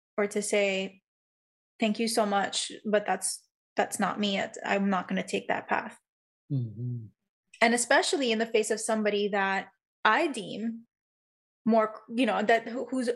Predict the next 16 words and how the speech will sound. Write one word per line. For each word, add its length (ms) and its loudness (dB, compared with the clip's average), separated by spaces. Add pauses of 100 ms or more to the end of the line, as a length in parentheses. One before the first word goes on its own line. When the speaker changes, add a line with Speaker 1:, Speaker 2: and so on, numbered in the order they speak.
Speaker 1:
whose 160 0
brain 360 4
I 120 0
deem 220 -2
more 160 0
credible 380 -2
than 160 -2
mine 240 0
because 300 -2
they've 220 2
created 440 -2
something 300 -4
that 80 0
I 100 0
haven't 380 -4
yet. 160 -4